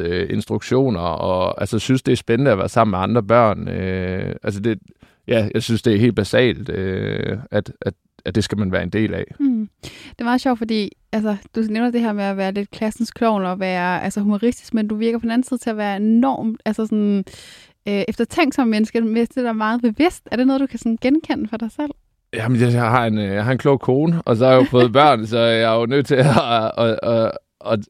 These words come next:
Speaker 1: at tage en masse snak om. Altså, nu, nu er man jo
Speaker 2: Mm.
Speaker 1: forældre også, øh, og ikke kun, øh, spiller, så der er jo, øh, der er jo visse ting, vi gerne vil præge vores børn med,
Speaker 2: Mm.
Speaker 1: men også, øh,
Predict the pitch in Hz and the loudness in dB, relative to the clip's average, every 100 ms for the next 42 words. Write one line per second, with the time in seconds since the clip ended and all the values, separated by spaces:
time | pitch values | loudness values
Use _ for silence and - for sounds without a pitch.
0 | - 104 107 - - 139 139 120 117 113 | -8 -6 -6 -10 -4 2 4 4 2 0
1 | 113 104 123 120 98 92 104 117 113 120 | 2 2 0 -2 -4 -4 -4 -2 -2 -2
2 | 107 - 120 101 135 92 90 104 - 87 | -2 -4 -2 -2 0 0 -2 -4 -6 -6
3 | 85 87 80 110 - 101 104 90 90 90 | -4 -2 -2 -4 -2 0 0 0 -4 -6
4 | 90 90 - 104 123 107 95 85 - - | -6 -6 -2 2 2 2 0 -2 -6 -10
5 | - - - - - 98 98 92 92 95 | -20 -20 -20 -10 -4 0 0 0 -2 -2
6 | 95 - - _ _ - - 92 98 107 | -4 -6 -12 _ _ -20 -10 -6 -2 -2
7 | 120 117 - 92 95 104 95 92 98 107 | 0 0 -2 -2 -2 -2 -2 0 0 0
8 | 131 107 98 - 110 107 90 87 82 90 | -4 -4 -4 0 2 2 0 -2 -2 -4
9 | 101 - - 82 85 82 - - | -6 -6 -6 -6 -8 -8 -10 -10